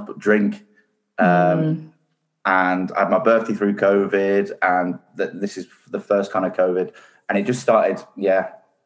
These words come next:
Speaker 1: it was just drink, drink, drink. And then obviously when the pubs reopened, it was just like chaos. It was like England had never drank before. What's
Speaker 2: Oh, it
Speaker 1: alcohol?
Speaker 2: really was.
Speaker 1: And now it's
Speaker 2: Yeah.
Speaker 1: like, I don't know.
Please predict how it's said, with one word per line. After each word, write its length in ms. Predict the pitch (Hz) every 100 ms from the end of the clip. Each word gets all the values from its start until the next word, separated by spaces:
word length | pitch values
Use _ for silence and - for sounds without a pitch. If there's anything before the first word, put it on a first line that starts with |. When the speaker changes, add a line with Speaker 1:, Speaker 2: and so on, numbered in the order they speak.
| _ _ _
Speaker 1:
it 80 | 92
was 120 | 98
just 160 | 90 -
drink, 300 | 107 98 -
drink, 160 | 87
drink. 160 | 98 -
And 80 | 104
then 80 |
obviously 240 | 107 104 107
when 100 | 104
the 60 |
pubs 260 | 101 120 120
reopened, 640 | 117 98 101 90 90 90 - _ _ _ _ _ _ -
it 80 | 104
was 200 | 104 98
just 160 | 101
like 400 | 101 92 87 - - _ _ _ _ _ -
chaos. 440 | 113 113 101 -
It 60 | 107
was 100 | 104
like 160 | 98
England 260 | 104 101 101
had 100 | 95
never 160 | 92
drank 340 | 90 104 113 113
before. 480 | 107 95 80 78 - -
What's 180 | 104 98
Speaker 2:
Oh, 40 |
it 20 |
Speaker 1:
alcohol? 360 | 107 92 101 87 90
Speaker 2:
really 20 | 87
was. 320 | 87 180 92
Speaker 1:
And 60 | 104
now 440 | 226 190 208 -
it's 200 | - 170
Speaker 2:
Yeah. 220 | 180 180 190
Speaker 1:
like, 380 | 196 190 - - _ _ -
I 60 |
don't 80 | 101
know. 320 | 107 107 92